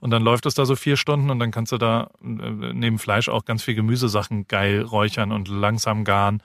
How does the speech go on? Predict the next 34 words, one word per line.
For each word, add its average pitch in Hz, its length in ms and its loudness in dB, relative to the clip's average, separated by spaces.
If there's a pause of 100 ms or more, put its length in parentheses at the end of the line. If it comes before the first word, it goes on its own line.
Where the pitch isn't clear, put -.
(380)
und 104 140 -4
das 98 100 -2
ist 95 140 -4
sehr, 110 200 4
sehr 104 200 0
angenehm 101 480 -2
und, 101 240 -6
und 104 120 -8
das 98 80 -6
fand 101 200 -6
ich 131 160 -4
zumindest 107 460 -2 (260)
sehr 113 380 2
gut 113 440 -2
als, 104 300 -2
als 104 320 -4
weiteres 101 340 -2
Produkt. - 360 -14
Aber 120 180 4 (640)
das 135 260 4
dann 156 300 4
neben 139 520 2 (120)
so 120 220 0
einem, 120 160 0
also 107 200 0
die, 104 200 -4
die 120 180 -2
Eggs 135 320 0
sind 135 180 0
ja 120 100 4
quasi 113 340 0
Tongrillprodukte 139 1400 0
mit 113 180 0
Holzkohle 160 500 2